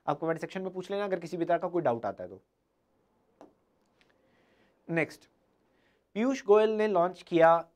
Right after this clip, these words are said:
ई सेंटा, एक इलेक्ट्रॉनिक marketplace for the aqua farmers। सबसे पहले तो ये aqua farmers क्या होते हैं? ठीक है, aqua, aqua मतलब पानी के साथ काम करने वाले जो फार्मर्स होते हैं, that is फिशरीज वाले फार्मर,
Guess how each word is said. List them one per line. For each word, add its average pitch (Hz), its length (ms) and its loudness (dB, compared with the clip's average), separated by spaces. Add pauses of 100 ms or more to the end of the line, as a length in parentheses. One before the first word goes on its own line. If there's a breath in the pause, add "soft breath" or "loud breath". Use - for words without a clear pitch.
(120)
ई 202 160 -2
सेंटा, 135 400 -4 (1040)
एक 185 220 0
इलेक्ट्रॉनिक 185 520 2
marketplace 185 560 -2
for 165 120 -4
the 185 140 -4 (140)
aqua 151 260 -4
farmers। 98 640 -14
सबसे 160 200 -10
पहले 156 220 -2
तो 165 120 -10
ये 143 120 -2
aqua 131 260 -8
farmers 107 280 -10
क्या 92 140 -18
होते - 180 -20
हैं? - 60 -20 (1160)
ठीक 131 180 -10
है, 123 140 -6 (160)
aqua, 139 260 -4 (200)
aqua 156 220 -4
मतलब 160 320 -8
पानी 151 420 -4
के 160 100 -4
साथ 139 220 -6
काम 135 380 -12
करने 120 260 -12
वाले 117 180 -8
जो 127 100 -16
फार्मर्स 101 440 -14
होते 95 200 -20
हैं, 113 300 -20
that 117 280 -18
is 113 60 -20 (320)
फिशरीज 165 340 -4
वाले 175 180 -2
फार्मर, 180 360 -2